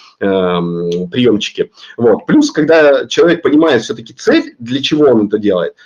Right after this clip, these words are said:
всегда есть что-то соседнее, то есть некие альтернативные цели, которые достигаются в том же самом,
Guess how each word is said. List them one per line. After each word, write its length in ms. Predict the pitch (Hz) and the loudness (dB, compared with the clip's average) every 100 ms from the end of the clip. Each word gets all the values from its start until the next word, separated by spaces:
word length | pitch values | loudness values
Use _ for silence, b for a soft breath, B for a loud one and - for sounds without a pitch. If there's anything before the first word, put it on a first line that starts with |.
| b | b
всегда 300 | - 139 131 | -8 -2 0
есть 260 | 233 220 214 | 2 2 0
что-то 280 | 208 190 165 | -2 0 -2
соседнее, 480 | - 170 208 131 110 | -2 0 2 2 0
то 80 | |
есть 160 | 104 - | -4 -2
некие 280 | 156 143 120 | -4 0 0
альтернативные 580 | 117 147 151 180 135 120 | 2 0 2 2 0 2
цели, 240 | 247 269 | 0 0
которые 400 | 135 127 156 139 - 220 | -2 0 0 0 0 0
достигаются 600 | 135 - 135 156 147 - | 0 -2 0 2 2 -2
в 80 | - | -2
том 200 | 151 147 | 0 2
же 80 | 120 | 0
самом, 420 | 139 139 120 110 | -2 0 0 -2